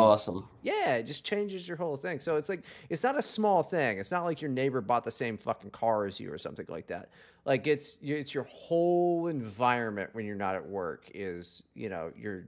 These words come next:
Speaker 2: your new place. So, yeah, damn. That's,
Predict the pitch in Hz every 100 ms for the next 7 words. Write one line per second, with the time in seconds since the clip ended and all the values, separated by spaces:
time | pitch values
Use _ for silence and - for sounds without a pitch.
0 | - - 98 92 104 107 98 95 - 95
1 | 92 - - _ - _ _ - - 143
2 | 131 120 107 98 _ _ _ _ _ _
3 | - 123 127 135 139 135 135 120 104 _
4 | 127 120 107 87 - _ 117 120 120 -
5 | -